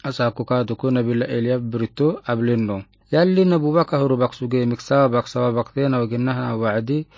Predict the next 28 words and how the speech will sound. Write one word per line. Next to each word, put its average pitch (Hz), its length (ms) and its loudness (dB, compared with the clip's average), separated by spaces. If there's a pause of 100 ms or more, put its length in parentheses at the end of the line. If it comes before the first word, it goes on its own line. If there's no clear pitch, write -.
(320)
Yalli 151 440 4
mango 131 500 4
mutu 139 400 2
hinnamme 131 480 0
kaaduku 127 460 -2
mango 120 380 0
gititteti 123 680 -4 (120)
sahda 117 360 -2
gufan 120 320 -4
fada. 101 280 -6 (480)
Usugise 117 500 -6
yas 110 240 -6
xubeenke 127 560 0 (460)
nek 147 200 2
iyaan 151 340 4
fadwaama 123 600 2
nabuba 127 440 2
le 127 100 2
gabulu 117 500 -2
ne 127 160 0
hurubak 117 360 -2
suge. 104 280 -8 (180)
Nabuba 117 540 -2 (360)
kaa 139 200 4
kaa 147 200 2
farmoyti 131 600 2
tik - 180 -10
sugen. 98 380 -6